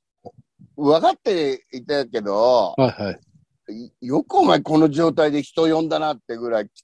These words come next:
Speaker 1: 汚くて。
Speaker 2: <laughs>
Speaker 1: もう。
Speaker 2: ああ、やだ、やだ、やだ。
Speaker 1: もう。
Speaker 2: やだ。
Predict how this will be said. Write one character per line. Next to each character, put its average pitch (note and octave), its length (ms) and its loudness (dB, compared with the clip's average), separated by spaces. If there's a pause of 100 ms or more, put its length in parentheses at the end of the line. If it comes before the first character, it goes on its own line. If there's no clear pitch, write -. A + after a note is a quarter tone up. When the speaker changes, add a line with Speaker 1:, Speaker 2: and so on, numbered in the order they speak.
(120)
Speaker 1:
汚 C3+ 180 4
く - 80 2
て。 A2 100 -6
Speaker 2:
<laughs> - 1000 2
Speaker 1:
も D3 400 2 (840)
う。 E3+ 40 -4
Speaker 2:
あ A#2 640 2
あ、 B2 60 2
や B2+ 160 4
だ、 C3+ 100 6
や C#3 140 8
だ、 C3+ 100 6
や D#3 140 4
だ。 E3+ 160 0
Speaker 1:
も F3+ 160 0 (320)
う。 E4+ 40 6
Speaker 2:
や F#3 260 8
だ。 G3+ 420 6